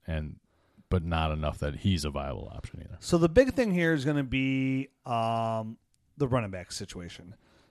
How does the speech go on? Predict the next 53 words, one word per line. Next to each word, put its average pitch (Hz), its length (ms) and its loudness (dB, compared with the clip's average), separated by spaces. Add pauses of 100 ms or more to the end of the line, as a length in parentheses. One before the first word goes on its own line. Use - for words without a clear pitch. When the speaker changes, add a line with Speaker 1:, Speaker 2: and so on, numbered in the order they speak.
Speaker 2:
So - 160 -4
Robert 180 280 6
Turbin 160 260 4
gets 139 140 -2
suspended 110 420 -4
for 104 80 -12
the 90 60 -14
first - 240 -8
couple 98 180 -6
games, 92 340 -10
and 113 80 -6
they 127 60 -2
were 139 60 0
trying 131 180 -2
to 117 60 -4
build 113 180 -2
him 110 80 -2
up 110 120 -4
a 110 40 -2
little 110 160 -4
bit. 113 220 -8
Nobody 170 240 4
was 127 100 2
buying 98 220 -6
that 90 120 -10
hype. 90 260 -12 (100)
You 135 100 -6
know, 110 160 -2
the 113 80 -8
big 143 200 2
thing 143 140 -2
here 127 120 0
is 120 120 -2
Nyheim 107 440 -6
Hines. 92 400 -10
Speaker 1:
Mm-hmm. 90 720 -6
Speaker 2:
Um, 110 320 -4
and 143 100 -2
he's 196 220 2
actually 190 360 4
the 143 100 2
running 127 320 2
back 120 360 0 (340)
that 127 280 -2
I'd 127 140 2
wanna 113 260 -2 (100)
own 123 460 -2 (380)
on 120 140 -6
the 113 60 -6
Colts. 98 320 -6
'Cause 143 160 -4
I 226 160 4
think, 220 380 2